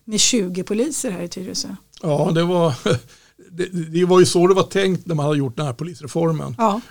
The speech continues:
Speaker 2: Och, och det var, det var, hade, hade man fått behålla det och, och sen byggt upp den andra verksamheten som behövdes.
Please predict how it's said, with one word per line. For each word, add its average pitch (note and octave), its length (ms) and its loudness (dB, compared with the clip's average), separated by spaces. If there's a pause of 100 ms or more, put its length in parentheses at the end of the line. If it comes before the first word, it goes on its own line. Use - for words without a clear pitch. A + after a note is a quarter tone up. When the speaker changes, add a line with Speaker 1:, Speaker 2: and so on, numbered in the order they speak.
(260)
Speaker 2:
Och, D3+ 360 0
och C#3+ 100 2
det D3+ 120 0
var, D#3 200 0
det D#3+ 140 0
var, D3+ 160 -6
hade, D3+ 320 0
hade D#3 300 4
man D3 220 0
fått - 240 -6
behålla G3 520 4
det D3 220 0
och, C#3 520 0
och C#3+ 100 -2
sen F3+ 360 0
byggt F3 280 0
upp E3 160 2
den E3 120 2
andra D3 240 2
verksamheten D3 600 2
som F#3 140 -4
behövdes. D#3 500 2